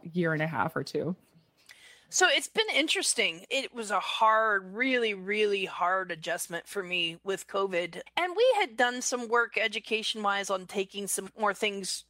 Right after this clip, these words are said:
Speaker 2: virtual and doing some video production work and everything. And that's just kind of the way of the world,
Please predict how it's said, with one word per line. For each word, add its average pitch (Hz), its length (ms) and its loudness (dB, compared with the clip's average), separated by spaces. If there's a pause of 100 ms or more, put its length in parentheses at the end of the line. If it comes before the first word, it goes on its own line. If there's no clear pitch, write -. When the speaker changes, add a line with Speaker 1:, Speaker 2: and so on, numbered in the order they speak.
Speaker 2:
virtual 202 640 2
and 180 220 -2
doing 185 260 2
some 185 240 -2
video 180 380 0
production 185 500 -4
work 190 200 -4
and 196 60 0
everything. 202 320 0
And 294 80 -2
that's 392 240 -4
just 240 200 -6
kind 214 180 0
of 190 80 -4
the 175 80 0
way 175 160 0
of 170 80 0
the 165 60 -4
world, 165 400 0